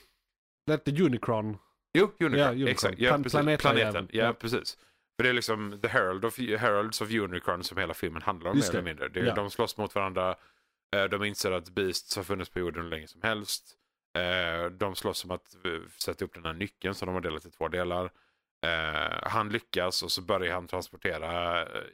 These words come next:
Speaker 2: i, i tiden, liksom, allting. <clears throat>
Speaker 1: Just det, det är tids, just det. Där är någon flygande transformer och där är, ja.
Speaker 2: Ja, men det
Speaker 1: Just
Speaker 2: finns
Speaker 1: det.
Speaker 2: ju,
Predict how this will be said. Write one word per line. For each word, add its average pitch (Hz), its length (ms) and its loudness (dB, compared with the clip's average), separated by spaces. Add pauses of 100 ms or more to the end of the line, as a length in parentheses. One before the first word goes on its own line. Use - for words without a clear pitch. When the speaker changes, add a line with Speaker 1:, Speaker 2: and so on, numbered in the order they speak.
(100)
Speaker 2:
i, 95 200 -4
i 104 200 -2 (100)
tiden, 95 520 -2
liksom, 85 280 -6
allting. 80 280 -8 (1120)
<clears throat> 147 380 2
Speaker 1:
Just 180 140 2
det, 190 60 0
det 196 80 6
är 190 40 6 (100)
tids, 180 680 2
just 220 540 4
det. 135 220 6
Där 147 120 0
är 165 60 4
någon 165 140 2
flygande 170 720 2
transformer 135 760 0
och 127 120 2
där 127 120 2
är, 123 300 2 (100)
ja. 143 360 2 (320)
Speaker 2:
Ja, 107 80 2
men 120 120 2
det 127 80 6
Speaker 1:
Just 131 140 2
Speaker 2:
finns 131 200 4
Speaker 1:
det. 127 100 2
Speaker 2:
ju, 123 240 2